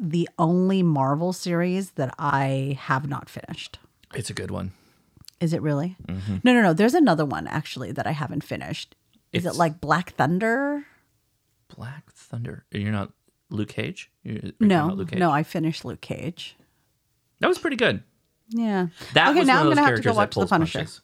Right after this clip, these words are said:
Speaker 2: There was so many episodes when I was watching that, I'm like, "Why don't you just hit the guy really hard?"
Speaker 1: <laughs>
Speaker 2: 'Cause he's bulletproof. And he's all the proofs. Like, they can't stab him. They can't do anything to him. It's like, "Why don't you just hit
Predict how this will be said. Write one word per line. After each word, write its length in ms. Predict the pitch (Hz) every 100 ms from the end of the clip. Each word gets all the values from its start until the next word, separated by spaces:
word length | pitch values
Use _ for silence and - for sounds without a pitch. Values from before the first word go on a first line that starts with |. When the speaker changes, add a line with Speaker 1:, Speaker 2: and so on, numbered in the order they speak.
| - - - - - -
Speaker 2:
There 100 | 135
was 160 | 131
so 120 | - 175
many 220 | 190 175
episodes 500 | 117 151 131 127 123
when 100 | 120
I 60 | 110
was 120 | 101
watching 240 | 107 104 123
that, 80 |
I'm 60 | 107
like, 300 | 92 - 104
"Why 120 | 98
don't 240 | 107 147 -
you 60 | 143
just 260 | - 110
hit 220 | - 123
the 80 | -
guy 420 | 107 - 80 82 - _ _ _ -
really 300 | 104 101 95
hard?" 580 | 92 - 92 82 - - _ _ _ _ _
Speaker 1:
<laughs> 260 | - - - 170 - - 294 - 277 - 330 - - - -
Speaker 2:
'Cause 160 | 156
he's 160 | 160 139
bulletproof. 840 | 110 127 139 - - 95 - _ _ _ _ _ _ _ _ _ -
And 160 | 131 135
he's 160 | 143
all 280 | 494 156 185
the 100 | 175
proofs. 420 | 135 170 110 -
Like, 120 | 120 -
they 100 | 131
can't 320 | - 180 -
stab 420 | - 147 143 139
him. 260 | 139 135 135
They 100 | 127
can't 260 | 143 147 -
do 100 | 135
anything 320 | 143 135 110
to 180 | - 101
him. 100 | 98
It's 120 | 220
like, 140 | 123
"Why 120 | -
don't 180 | 143 185
you 60 | 180
just 240 | 180 - 349
hit 240 | 123 -